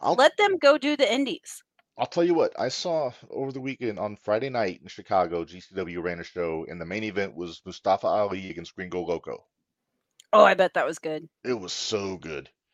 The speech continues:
Speaker 1: And these guys go back, like, twenty years working the indies in Chicago.
Speaker 2: Right.
Speaker 1: And fantastic match. Ali looked great.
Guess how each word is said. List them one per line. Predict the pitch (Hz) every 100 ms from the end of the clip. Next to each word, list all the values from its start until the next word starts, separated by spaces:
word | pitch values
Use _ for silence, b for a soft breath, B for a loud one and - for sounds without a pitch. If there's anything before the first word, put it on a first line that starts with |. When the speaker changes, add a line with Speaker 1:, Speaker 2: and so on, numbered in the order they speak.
| _ _
Speaker 1:
And | 104 104
these | 165
guys | 135 117 98 90
go | 107
back, | 92 92 - _ _ _ _ _ _ _ _
like, | - -
twenty | - 120
years | 104 104 67 - - - _ _ _ -
working | 104 - 92
the | 90
indies | 85 85
in | 87
Chicago. | - 85 62 - - _ _ _ _ _ _ _ _ _ _ _ _ _ _
Speaker 2:
Right. | 226 233 110 90
Speaker 1:
And | - _ _ _ -
fantastic | 123 107 - 135 135 123 -
match. | 107 104 - -
Ali | 98 107 113 113
looked | 101 -
great. | - 82 101 107